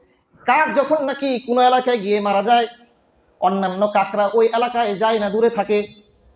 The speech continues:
ওই স্পটে সে, অন্যান্য কাকেরা যায় না, অন্য জায়গায় গিয়ে ডাকতে থাকে। পক্ষান্তরে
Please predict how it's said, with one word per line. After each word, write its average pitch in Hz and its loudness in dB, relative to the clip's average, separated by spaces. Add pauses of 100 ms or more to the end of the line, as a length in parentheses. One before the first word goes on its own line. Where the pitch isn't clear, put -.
ওই 233 4
স্পটে 240 2
সে, 262 2 (180)
অন্যান্য 240 -4
কাকেরা 233 2
যায় 208 4
না, 208 -2
অন্য 247 -2
জায়গায় 240 2
গিয়ে 226 2
ডাকতে 233 0
থাকে। 240 -2 (1400)
পক্ষান্তরে 269 4